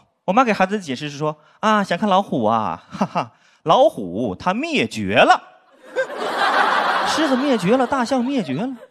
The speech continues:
我说：“妈，你比大自然可残酷多了啊！这么一会儿灭绝仨了。”我说：“妈，咱耐心一点啊，咱得配合孩子，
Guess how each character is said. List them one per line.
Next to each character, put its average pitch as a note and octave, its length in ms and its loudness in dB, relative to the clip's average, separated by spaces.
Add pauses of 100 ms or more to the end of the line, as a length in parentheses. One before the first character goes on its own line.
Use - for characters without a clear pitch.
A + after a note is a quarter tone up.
(320)
我 A#3+ 100 2
说 C#4+ 80 2
：“妈， D#4 200 2
你 D4+ 120 -4
比 B3+ 140 0
大 D4 180 0
自 A#3+ 120 -2
然 G#3+ 160 4
可 C#4 120 0
残 E3 200 -2
酷 F#3+ 120 0
多 E3 180 2
了 D3 100 4
啊！ A3 160 2 (920)
这 F4 120 -2
么 E4 40 -4
一 D#4+ 80 -2
会 A3 140 2
儿 G#3+ 40 2
灭 D4+ 140 -4
绝 C#4 160 0
仨 D#4+ 240 6
了。” D4+ 160 4 (960)
我 - 80 0
说 A3+ 120 2
：“妈， C4+ 120 0
咱 C4+ 200 0
耐 D4+ 160 2
心 C#4 200 -4
一 E4 60 -10
点 D3+ 140 0
啊， E2 360 -12
咱 - 160 0
得 A3+ 100 -2
配 - 220 -2
合 B2+ 160 -2
孩 F2+ 300 -6
子， F#2 100 -14